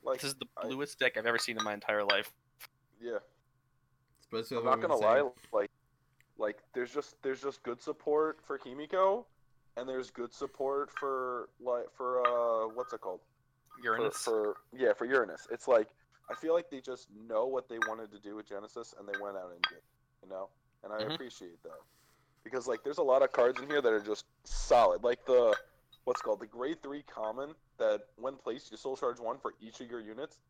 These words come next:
Speaker 1: That is solid, and it's super fucking Himiko.
Speaker 3: Yeah.
Speaker 2: Mm-hmm. Now, is soul charge up to the number of units, or is it just flat your number of units?
Speaker 1: Uh, one place, soul charge one for each of your units, include this unit.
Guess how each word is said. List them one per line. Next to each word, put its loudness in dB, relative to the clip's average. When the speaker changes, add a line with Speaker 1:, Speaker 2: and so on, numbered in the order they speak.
Speaker 1:
That 2
is -6
solid, 0
and -8
it's -16
super -10
fucking -6
Himiko. -18
Speaker 3:
Yeah. -6
Speaker 2:
Mm-hmm. -6
Now, 6
is 2
soul 6
charge 8
up 2
to -2
the -4
number 0
of -6
units, -4
or 0
is -6
it -18
just -6
flat 6
your -8
number -6
of -14
units? -10
Speaker 1:
Uh, 4
one -4
place, -2
soul -4
charge -4
one -8
for -16
each -16
of -8
your -4
units, -14
include -14
this -14
unit. -20